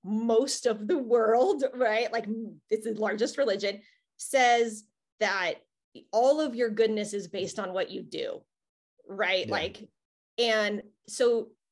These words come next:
Speaker 1: of course, just to relax and enjoy your life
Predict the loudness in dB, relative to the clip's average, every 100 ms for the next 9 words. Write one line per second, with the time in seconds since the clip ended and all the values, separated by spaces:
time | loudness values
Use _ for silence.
0 | -8 -8 -8 -6 -2 -2 -4 -2 -2 -2
1 | -4 -4 -2 -2 -2 -6 -8 -4 0 0
2 | 0 0 -2 -2